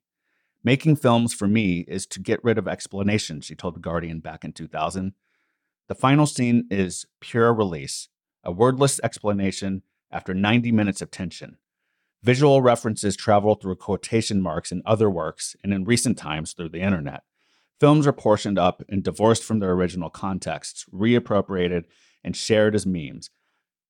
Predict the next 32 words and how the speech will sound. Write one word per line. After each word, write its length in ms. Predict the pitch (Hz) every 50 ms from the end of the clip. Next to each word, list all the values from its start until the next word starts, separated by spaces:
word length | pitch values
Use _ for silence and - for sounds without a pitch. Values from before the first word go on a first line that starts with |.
| _ _
I 80 | - 101
wonder 320 | 98 131 156 170 175 175
if 80 | 165 165
the 80 | 151
renewed 320 | 127 131 123 120 117 110 98
popularity 680 | - - 101 - - 101 92 104 113 120 110 95 92
of 100 | 90 82
Beau 140 | 87 87 85
Travail 440 | - - 85 78 82 82 82 85 85
in 100 | 87 98
this 180 | 107 98 -
decade's 540 | - _ - 110 92 87 - 87 85 80 -
greatest 380 | - 107 107 113 110 107 - -
films 280 | 127 127 123 117 -
poll 360 | - - 82 80 80 78 - _ _ _ _
is 140 | - 90 90
a 60 | 95
result 360 | 87 92 95 98 117 117 120 117
of 100 | 110 98
its 140 | 95 -
increased 420 | 95 87 - - - 127 139 135 -
visibility 600 | 110 127 117 120 98 104 92 90 90 95 92 92
among 240 | 92 90 92 92 90
a 40 |
younger 360 | 92 104 113 123 120 107 92 85
generation, 720 | 82 - 85 85 80 78 78 78 - - 78 76 82 85 - _ _ _ _
many 240 | - 123 135 139 139
of 160 | 123 104 92
whom 300 | 95 98 104 95 92 92
have 160 | 92 95 -
likely 400 | 92 90 101 120 127 - 117 104
encountered 580 | 98 92 - - 113 117 123 120 127 123 120 120